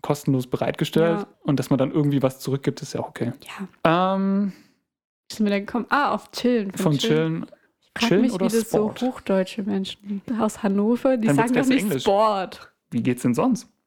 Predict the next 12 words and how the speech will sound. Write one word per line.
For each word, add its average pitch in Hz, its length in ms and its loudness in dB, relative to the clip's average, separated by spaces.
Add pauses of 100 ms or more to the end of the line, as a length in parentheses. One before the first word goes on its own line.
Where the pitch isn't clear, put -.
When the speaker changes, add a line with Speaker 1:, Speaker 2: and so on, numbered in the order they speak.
(680)
Speaker 2:
I 226 60 -6
don't 294 120 2
know. 277 420 2 (300)
Gibt's, - 420 -2 (120)
was, 226 120 4
Speaker 1:
Sport. 156 160 2
Speaker 2:
was 247 180 0
ist - 180 -12
denn 214 380 0
ein 214 60 2
Synonym 214 600 2
für 196 380 0